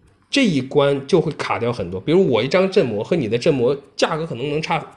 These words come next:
五十倍、一百倍，你就不舍得用，我舍得用，你成本是有受限的，成本角度来说就不太容易做到，这是第一点。第二点，大厂它，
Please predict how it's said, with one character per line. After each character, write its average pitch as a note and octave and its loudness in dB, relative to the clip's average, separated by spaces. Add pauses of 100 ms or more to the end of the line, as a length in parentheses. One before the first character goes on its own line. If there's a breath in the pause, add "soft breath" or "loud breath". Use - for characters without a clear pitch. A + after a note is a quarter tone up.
五 A#2 -4
十 A#2 -6
倍、 G3 2
一 G3+ 0
百 F#2 -6
倍， B2+ -4 (380 loud breath)
你 C#3+ 2
就 E3+ 2
不 G3+ 0
舍 G#2+ -2
得 G#2+ -4
用， B2+ 4
我 D3+ 4
舍 G#2+ -4
得 F2+ -10
用， C3 -2 (540)
你 C3+ 2
成 D3 2
本 - 2
是 - -2
有 F#2+ 0
受 D#3+ 2
限 F#3+ 2
的， E2+ -12 (220)
成 F#3 0
本 G3+ 6
角 F2+ -4
度 A2+ -6
来 G2 -4
说 B2 0 (260 loud breath)
就 C#3+ 2
不 A#2 -4
太 - 0
容 A2+ 0
易 C3+ -2
做 C3+ 0
到， E2 -8 (240 loud breath)
这 - -2
是 B2+ -2
第 D#3 -2
一 E3 2
点。 C#3 -2 (480 loud breath)
第 A3+ 2
二 G3+ 4
点， F#2+ -10 (460 soft breath)
大 A#3 0
厂 D#2 -10
它， D#3 -8